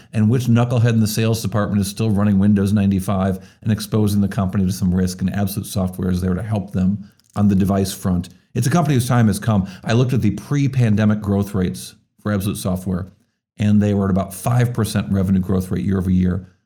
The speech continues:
Now it's over fifty percent. So this thing suddenly, finally growing really fast.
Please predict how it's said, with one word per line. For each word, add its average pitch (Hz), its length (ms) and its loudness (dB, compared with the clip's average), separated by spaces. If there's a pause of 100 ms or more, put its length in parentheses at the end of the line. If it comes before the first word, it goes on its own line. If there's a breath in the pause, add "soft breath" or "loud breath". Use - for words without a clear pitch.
Now 131 180 -2
it's 120 120 0
over 98 180 0
fifty 101 480 -2
percent. - 520 -8 (280)
So - 100 -6
this 110 160 0
thing 107 160 0
suddenly, 117 680 -2
finally 131 720 -2
growing 98 600 0 (280)
really 104 360 2
fast. - 520 -10